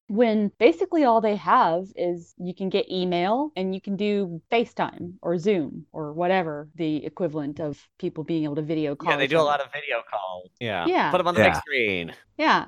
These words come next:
Speaker 1: So we just wanted to kinda talk about that. Like, how do, how do you build relationships? And that's, that's really Troy's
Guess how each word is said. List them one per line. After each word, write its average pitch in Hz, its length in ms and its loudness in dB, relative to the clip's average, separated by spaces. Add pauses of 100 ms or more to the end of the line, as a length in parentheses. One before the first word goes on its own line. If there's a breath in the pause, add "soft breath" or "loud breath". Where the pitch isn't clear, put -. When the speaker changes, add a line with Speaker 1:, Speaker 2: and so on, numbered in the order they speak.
(100)
Speaker 1:
So 311 120 0
we 349 80 6
just 359 120 -2
wanted 415 180 6
to 330 60 4
kinda 339 160 6
talk 254 180 6
about 220 220 2
that. 165 120 -2
Like, 170 200 0
how 233 160 6
do, 285 200 0
how 240 200 -4
do 294 40 0
you 302 280 0
build 220 420 0 (100)
relationships? 214 760 2
And 190 100 -2
that's, 220 220 0
that's 254 240 0
really 277 280 2
Troy's 214 640 -2